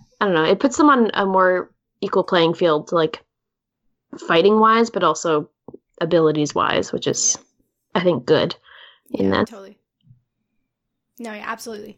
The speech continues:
Speaker 2: Um, remind me to talk about this fight scene when we get into the problematic stuff.
Speaker 1: Okay.
Speaker 2: Remind me, 'cause I just, it, something hit me.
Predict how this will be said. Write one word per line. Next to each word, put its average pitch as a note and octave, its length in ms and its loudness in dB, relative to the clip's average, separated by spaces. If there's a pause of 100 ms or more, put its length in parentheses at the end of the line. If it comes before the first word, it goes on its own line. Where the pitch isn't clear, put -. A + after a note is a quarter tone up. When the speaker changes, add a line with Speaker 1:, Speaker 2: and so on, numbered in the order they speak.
Speaker 2:
Um, C4 180 -4
remind C#4+ 380 0
me D4+ 240 -2
to C4 160 -16
talk A#3 260 -6
about G#3 220 -8
this G#3 180 -10
fight G3 180 -10
scene F#3+ 440 -14
when A3+ 140 -8
we A3 60 -2
get G#3+ 120 -4
into G#3 180 -6
the G#3 80 -8
problematic G#3 560 -8
stuff. - 220 -16 (360)
Speaker 1:
Okay. G3 60 -2
Speaker 2:
Remind A#3 300 2
me, G#3+ 100 -2
'cause B3 100 0
I A#3 100 4
just, A3+ 240 -4 (140)
it, C4 160 -4
something G#3+ 280 -4
hit - 100 -14
me. - 140 -18